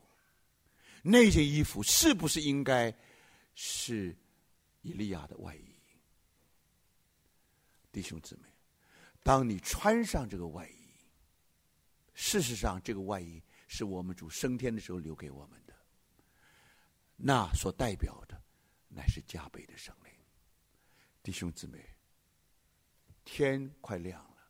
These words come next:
但是也告诉我们说，我们的周围又多接-，多加添了几分的寒意。现在我们需要什么？现在我们需要的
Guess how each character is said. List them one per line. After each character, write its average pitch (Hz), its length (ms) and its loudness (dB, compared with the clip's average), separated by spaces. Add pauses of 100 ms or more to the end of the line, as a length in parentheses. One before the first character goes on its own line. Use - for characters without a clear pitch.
(1400)
但 117 120 -4
是 - 120 2
也 101 100 -4
告 113 180 0
诉 98 160 -10
我 82 80 -10
们 78 160 -16
说， - 220 -18 (720)
我 98 160 -8
们 107 100 -4
的 113 60 2
周 175 200 6
围 110 340 2
又 113 120 -2
多 160 280 0
接-， 139 320 -4 (200)
多 180 280 2 (160)
加 147 260 -2
添 139 240 -4
了 123 100 -2
几 92 240 -10
分 95 220 -12
的 92 60 -12
寒 - 260 -18
意。 - 180 -20 (800)
现 143 220 -2
在 107 80 -2
我 87 140 -8
们 80 120 -12
需 - 140 -14
要 82 120 -14
什 - 140 -20 (100)
么？ - 60 -20 (440)
现 160 300 2
在 123 100 0
我 98 160 -4
们 85 80 -10
需 - 180 -10
要 80 200 -8
的 - 80 -20